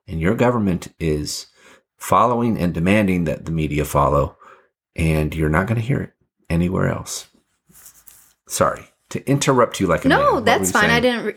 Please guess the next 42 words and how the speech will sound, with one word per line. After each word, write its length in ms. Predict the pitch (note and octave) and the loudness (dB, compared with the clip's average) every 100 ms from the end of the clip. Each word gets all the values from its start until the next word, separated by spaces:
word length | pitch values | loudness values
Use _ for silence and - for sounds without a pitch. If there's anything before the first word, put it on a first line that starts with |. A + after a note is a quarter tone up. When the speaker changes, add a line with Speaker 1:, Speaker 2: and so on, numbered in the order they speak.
| - | -2
Speaker 2:
I 100 | C4+ | -2
think 240 | C4 - | -2 -4
I 200 | G#3 G#3 | -2 -2
interrupted 600 | G#3 G3+ G#3+ F#3+ - G3+ | -2 -2 -2 0 -4 -6
your 180 | G#3 G3 | -2 -2
rant. 360 | G3 B3+ C4 A3+ | -2 -2 -4 -4
I'm 200 | F#3+ A#3 | -4 -4
so 220 | - G#3 | -2 -2
sorry. 480 | - A3+ - F3 G3 - - - - - - _ _ _ - - - | 0 0 0 -2 -6 -14 -20 -20 -20 -20 -20 _ _ _ -20 -18 -4
Speaker 1:
I 140 | C#3 D3 | 2 2
Speaker 2:
You 60 | D3 | 2
have 200 | G#3 G#3 | 0 0
something 320 | G3+ A#3 A3+ G#3+ | 2 0 0 -2
else 160 | G#3+ | -6
to, 380 | - G#3 G#3+ - _ _ _ - | -4 -2 -2 -6 _ _ _ -6
to 280 | G#3+ F#3+ A3+ | -6 -4 -2
Speaker 1:
I 80 | B2 | -2
Speaker 2:
rant 120 | - | 0
Speaker 1:
forgive 180 | C3 A#2 | 0 2
Speaker 2:
about. 100 | C3+ | 0
Speaker 1:
you. 60 | - | -2
Speaker 2:
It's 140 | D#2+ | -4
fine. 500 | F2 - G4 - - - | -4 -8 -8 -12 -16 -8
Speaker 1:
I 60 | A#2 | -4
have 120 | E3 | -2
a 40 | |
Speaker 2:
Keep 60 | D#3 | 0
Speaker 1:
shout 260 | - A2 A3+ | 2 2 0
Speaker 2:
going. 140 | - F#3+ | -2 -6
Speaker 1:
out. 100 | - _ | -14 _
Speaker 2:
Shout 300 | - - - | -14 -10 -2
Speaker 1:
I 40 | G3+ C3+ | 0 2
have 80 | G#2+ | 0
Speaker 2:
it. 100 | F#2 - | -2 -4
Speaker 1:
a, 60 | |
a 40 | G2 | -2
Gab 380 | F#2+ G2+ G#2+ G#2 | 2 2 2 0
shout 360 | - F#2+ G#2 | 2 2 4
out, 300 | A#2 B2+ - | 2 0 0
gab 260 | G2+ G#2 G2+ | 0 2 2
dot 300 | G2+ G2+ - | 2 0 -2
com, 400 | G2+ G2 C#3+ | 0 0 0